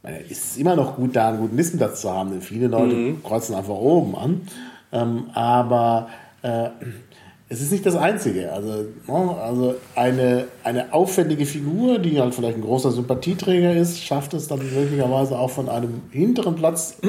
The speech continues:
Speaker 1: <clears throat>
Speaker 2: Gibt's,
Speaker 1: nach vorne zu
Speaker 2: gibt's auch
Speaker 1: kommen.
Speaker 2: gute Beispiele,
Speaker 1: Ja, gibt's
Speaker 2: zwei
Speaker 1: gute
Speaker 2: Stück aus
Speaker 1: Beispiele.
Speaker 2: Mittelfranken. Das eine Mal war ein Radiomoderator, der für die S P D angetreten ist in Mittelfranken, hat gesagt: Ja, und der war, glaub ich, im öffentlichen Rundfunk, und er hat gesagt, "Ja, stellt mich auf", und ist irgendwie auf dem letzten Listenplatz, ne, so,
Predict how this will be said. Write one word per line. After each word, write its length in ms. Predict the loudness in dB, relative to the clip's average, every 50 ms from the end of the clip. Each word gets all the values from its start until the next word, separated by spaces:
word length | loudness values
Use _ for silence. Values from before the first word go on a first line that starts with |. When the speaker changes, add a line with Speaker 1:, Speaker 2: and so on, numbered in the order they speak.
| -2 -2 0 2
Speaker 1:
<clears throat> 320 | 2 2 2 -2 -6 -4 -2
Speaker 2:
Gibt's, 360 | -2 -2 -2 -4 -8 -8 -4
Speaker 1:
nach 100 | -2 -2
vorne 360 | 0 2 4 4 4 4 2
zu 100 | 0 0
Speaker 2:
gibt's 160 | -2 0 0 0
auch 60 | 0
Speaker 1:
kommen. 100 | 2 2
Speaker 2:
gute 160 | 2 2 2
Beispiele, 560 | 2 2 2 0 -2 -4 -6 -6 -2 0 0
Speaker 1:
Ja, 160 | 2 4 2 2
gibt's 60 | 4
Speaker 2:
zwei 100 | 4 2
Speaker 1:
gute 120 | 2 2
Speaker 2:
Stück 120 | 2 4 4
aus 60 | 4 4
Speaker 1:
Beispiele. 200 | 4 2 0 2
Speaker 2:
Mittelfranken. 800 | 4 4 2 2 0 -4 -4 -4 -4 -4 -4 -4 -4 -2 -4 -4
Das 180 | -4 -4 -6 -2
eine 200 | -2 0 2 2
Mal 240 | 4 4 4 4 4
war 180 | 4 2 2
ein 140 | 2 0 -2
Radiomoderator, 1120 | -2 -2 -2 -2 -2 0 0 0 2 2 2 0 0 0 0 0 -2 0 0 2 2 2 2
der 220 | 2 2 2 2
für 180 | 2 -2 -2 -2
die 160 | 0 0 -2
S 140 | -2 -6 -6
P 140 | -6 -6 -2
D 180 | -2 -2 -2
angetreten 520 | 0 0 -2 -2 -4 -2 -2 -2 -2 0 -2
ist 120 | -2 0
in 80 | -2 -2
Mittelfranken, 440 | 0 -2 -2 0 -2 0 0 -2
hat 60 | -2 -2
gesagt: 240 | 0 0 0 0 -2 -8 -14 -16 -18 -16 -8
Ja, 440 | 0 2 2 4 4 2 -2 -2 -2
und 160 | -2 0 2 2
der 100 | 4 4
war, 100 | 2 2
glaub 120 | 2 0
ich, 100 | 0 0
im 120 | -2 -4 -4
öffentlichen 380 | -4 -2 -2 -2 -2 -2 -4
Rundfunk, 480 | 0 0 0 0 0 0 -2 -2 -2 -4 -10 -16 -20 -10 -2
und 80 | 2
er 60 | 2 2
hat 60 | 2 2
gesagt, 260 | 0 0 0 0 0
"Ja, 160 | 0 0 0
stellt 220 | 0 0 -2 -2
mich 140 | -2 -4 0
auf", 200 | 2 2 4 4
und 100 | 2 -2
ist 80 | 0 0
irgendwie 280 | 0 0 2 2 2
auf 140 | 2 2 0
dem 100 | -2 0
letzten 260 | 0 0 0 0 0
Listenplatz, 560 | 0 0 0 0 -4 -4 -2 -2 -2 -2 -2 -2
ne, 80 | 2
so, 220 | 2 2 2 2